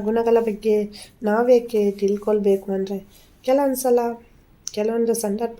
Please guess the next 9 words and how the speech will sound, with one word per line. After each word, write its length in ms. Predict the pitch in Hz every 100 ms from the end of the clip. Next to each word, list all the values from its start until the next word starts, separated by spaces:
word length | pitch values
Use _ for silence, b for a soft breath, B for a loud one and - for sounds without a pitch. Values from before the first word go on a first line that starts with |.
| 214
ಅಂತ 120 | 214 202
ಹೇಳಲಿಕ್ಕೆ 340 | 202 208 208 202 196
ಬರಲ್ಲ. 300 | 202 196 202 214 B B B - -
ಪ್ರತಿಯೊಂದು 420 | 214 214 269 269 269
ಸಂದರ್ಭದಲ್ಲೂ, 680 | 254 247 233 233 226 226 226 220
ಸಮಯದಲ್ಲೂ 560 | 214 214 214 208 214 220 202 - B B B - - - 220 220
ನಮ್ಮಲ್ಲಿ 400 | 226 226 214 214 208
ಕೆಲವೊಂದು 380 | 202 220 214 202
ಗುಣ 120 | 196